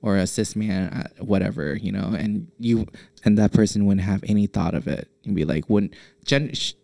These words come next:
you wouldn't question their gender as the first thing you s-, when you see them. You know, like, that's it. Like, just take, we just want the gender, the trans part. We want you to judge us for who we are as a person, not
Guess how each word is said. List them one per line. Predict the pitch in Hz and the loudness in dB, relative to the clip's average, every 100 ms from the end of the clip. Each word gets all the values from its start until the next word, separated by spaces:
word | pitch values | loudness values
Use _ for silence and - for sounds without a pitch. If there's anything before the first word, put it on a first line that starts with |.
| _ _ | _ _
you | - 117 113 | -2 4 6
wouldn't | 113 117 107 | 6 6 4
question | 104 - 95 | 0 0 0
their | 92 | -2
gender | - - 57 | -2 -6 -4
as | - - | -6 -4
the | 160 | -6
first | - - - | -2 -2 -2
thing | - - - | -4 -6 -8
you | |
s-, | - - | -10 -4
when | 107 85 | -2 -2
you | |
see | - - | 0 -2
them. | - - - _ _ _ _ _ _ _ _ _ _ | -2 -6 -10 _ _ _ _ _ _ _ _ _ _
You | 92 | -10
know, | 101 113 | -10 -10
like, | - - | -12 -8
that's | 117 107 - | -6 -4 -6
it. | - | -4
Like, | - - | -6 -4
just | 113 - | -6 -2
take, | 139 - | -4 -2
we | 107 117 | 0 0
just | 123 143 143 | 0 -2 0
want | 135 | 0
the | 98 | -2
gender, | - 90 92 76 90 - | -2 -2 0 -2 -4 -4
the | - | -6
trans | 78 - - 98 | -4 -4 -2 -2
part. | - 120 123 - - - - _ _ _ _ _ _ - | -2 -2 -2 -4 -12 -20 -20 _ _ _ _ _ _ 0
We | 117 131 | 4 4
want | 147 | 6
you | 139 | 4
to | 120 | 4
judge | 101 92 92 | 2 0 0
us | 82 - | -4 -6
for | - 95 | -6 -8
who | - 101 | -2 0
we | 85 60 | 0 -2
are | 55 | -6
as | 60 | -8
a | - | -8
person, | - 85 82 82 | -6 -4 -4 -4
not | 90 90 | -4 -6